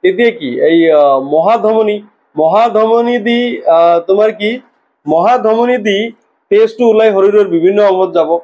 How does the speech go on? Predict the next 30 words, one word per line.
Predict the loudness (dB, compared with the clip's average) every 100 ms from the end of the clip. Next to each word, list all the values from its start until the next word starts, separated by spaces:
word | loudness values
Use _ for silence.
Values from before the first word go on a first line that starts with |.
| _ _ _
আৰু | 0 0
কি | 0 2
ওলাব? | 2 2 0 0 -4
এইটো | -2 -4
ক্ৰম | -4 -2 2 2 0
ধমনী | -2 0 0
যিটো | 0 0 2
আছে, | 0 0 -2 -2 -8 _ _ -2
ক্ৰম | 0 0 0
ধমনী | 0 2 2 0
দি | 0 -4 -4 0
তেজবোৰ, | 0 0 0 0 0
এইটো | -2 0
অশুদ্ধ | 0 0 -2 -2
তেজ | 0 -2 -2 -4
ওলাই | 0 2 0
কি | -2 -8 -8 _ _ -4
হাওঁফাওঁলৈ | -2 0 0 0 0
গুচি | -4 -8
যাব। | -4 -4 -6 -14 _ _ -6
চ' | 0 0 -2 -6 -4
এইটো | -2 -2
দুটাই | 0 2 2 0
ৰাইট। | -2 -4 -8
চ' | -6
বি | -6 -4 -4
ইজ | -4
দ্য | -2
ৰাইট | 0 0
আনচাৰ। | 0 -2 -6